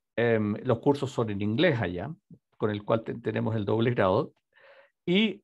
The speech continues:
em, la forma en que esto funciona es que como nuestro programa de análisis económico dura tres semestres, lo que hay que hacer es hacer los dos primeros semestres en Chile,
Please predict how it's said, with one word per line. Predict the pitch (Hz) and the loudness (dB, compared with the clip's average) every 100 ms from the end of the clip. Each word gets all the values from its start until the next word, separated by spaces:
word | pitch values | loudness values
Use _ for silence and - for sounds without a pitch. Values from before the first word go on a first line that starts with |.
| - | 2
em, | 151 151 147 139 139 139 139 _ - | 6 8 6 6 4 2 -2 _ -6
la | 147 139 | 0 2
forma | 190 208 214 | 2 2 0
en | |
que | 208 | -2
esto | 196 202 | -2 -4
funciona | - 147 - 254 170 143 | -6 -10 0 4 4 4
es | 139 | 2
que | 156 | 0
como | 151 143 | 0 2
nuestro | 143 143 147 | 2 2 -2
programa | 139 143 147 160 175 170 160 - _ _ _ - | 0 0 2 2 4 2 0 -8 _ _ _ -8
de | 127 | -2
análisis | 131 147 147 | 0 0 -2
económico | 160 147 147 156 151 | -2 -2 -2 0 -2
dura | 143 143 135 | 2 2 2
tres | 170 - | -2 -4
semestres, | 147 147 131 131 135 _ _ _ _ _ _ - | -4 -4 -6 -6 -8 _ _ _ _ _ _ -8
lo | - 139 | 2 4
que | 147 | 6
hay | 185 | 4
que | 196 | 4
hacer | 190 - 190 - | 2 6 6 6
es | 156 156 | 2 2
hacer | 156 - 151 | -2 0 4
los | 151 | 4
dos | 135 208 | 4 2
primeros | 214 202 185 185 | 4 0 2 0
semestres | - 151 170 - 165 160 - | -2 -4 -4 -6 -6 -6 2
en | 143 147 139 - | 4 6 2 -2
Chile, | 233 127 113 196 | 2 4 2 0